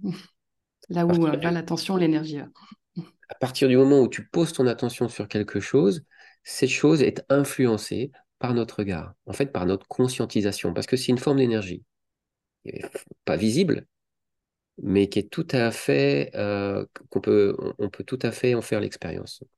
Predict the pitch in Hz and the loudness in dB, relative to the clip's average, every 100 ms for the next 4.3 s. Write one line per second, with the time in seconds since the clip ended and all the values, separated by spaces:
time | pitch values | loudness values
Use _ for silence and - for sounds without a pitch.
0 | _ _ - - - _ - 123 - 113 | _ _ -20 -20 -20 _ -4 -2 0 0
1 | 101 95 - 85 - - _ - - - | 0 -4 -6 -10 -10 -16 _ -10 -10 -6
2 | 101 98 104 120 117 90 - - 90 92 | -4 -2 0 0 0 -4 -6 -6 -6 -4
3 | 90 90 - - _ - - _ _ - | -6 -8 -10 -14 _ -20 -20 _ _ -16
4 | 92 - - | -14 -12 -14